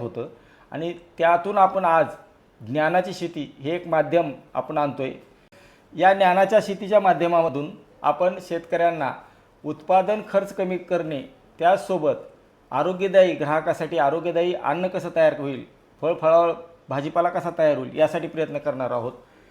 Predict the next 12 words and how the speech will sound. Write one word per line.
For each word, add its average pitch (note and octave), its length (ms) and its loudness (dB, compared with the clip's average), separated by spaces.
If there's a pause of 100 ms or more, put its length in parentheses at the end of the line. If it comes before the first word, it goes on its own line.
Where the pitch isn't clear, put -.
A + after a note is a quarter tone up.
(460)
म्हणजेच D#3 360 -2
काय, E3 240 6
ज्ञानाची D#3 520 0
शेती F3+ 280 -8
ही F3+ 200 -6
आपली E3 360 -2 (840)
फायद्याची, F#3 600 -2 (360)
किफायतशीर, F#3 600 -2 (500)
परवडणारी F#3 640 0 (340)
आणि A3+ 160 -4
ग्राहकाला G3 640 2 (100)
आरोग्यदायी E3 560 2